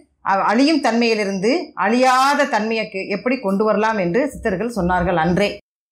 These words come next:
அதன் பிரகாரம் ஒவ்வொரு நோய்க்கும் ஒவ்வொரு மருந்துகள் வந்து குறிப்பிடப்பட்டிருக்கிறது.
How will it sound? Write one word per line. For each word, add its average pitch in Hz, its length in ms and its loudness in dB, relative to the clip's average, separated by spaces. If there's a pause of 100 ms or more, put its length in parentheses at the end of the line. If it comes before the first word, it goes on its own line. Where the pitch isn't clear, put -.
(140)
அதன் 202 360 2
பிரகாரம் 247 580 0
ஒவ்வொரு 233 480 0
நோய்க்கும் 233 480 0
ஒவ்வொரு 214 300 0
மருந்துகள் 214 400 0
வந்து 202 240 0
குறிப்பிடப்பட்டிருக்கிறது. 170 840 -2